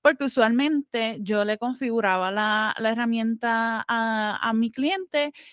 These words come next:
y después le hacía unos videos tutoriales para que los viera, eh,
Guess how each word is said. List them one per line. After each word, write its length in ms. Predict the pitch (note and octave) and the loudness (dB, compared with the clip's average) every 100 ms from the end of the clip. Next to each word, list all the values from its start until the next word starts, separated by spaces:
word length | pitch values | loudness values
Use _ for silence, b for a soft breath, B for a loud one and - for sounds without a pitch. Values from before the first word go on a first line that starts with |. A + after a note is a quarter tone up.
| B _ | B _
y 300 | A#3+ A#3 A#3 | 0 2 4
después 240 | A3 A3 | 2 0
le 80 | G3 | -2
hacía 220 | G3+ G#3+ | -2 -2
unos 140 | G#3 G#3 | -2 0
videos 260 | G#3+ G#3 | 2 2
tutoriales 760 | - G#3+ A#3+ D4+ F4 E4 D#4+ D4+ | 0 0 2 2 4 2 2 0
para 220 | B3+ G#3 | -2 -2
que 140 | - F#3+ | -2 -4
los 120 | F3+ | -4
viera, 760 | F3 D4 D#4 D4 C#4 C4 C4 C4 B B _ | -2 2 4 4 2 0 -2 -6 B B _
eh, 500 | A3 G#3+ G3+ G3 | -6 -4 -2 -2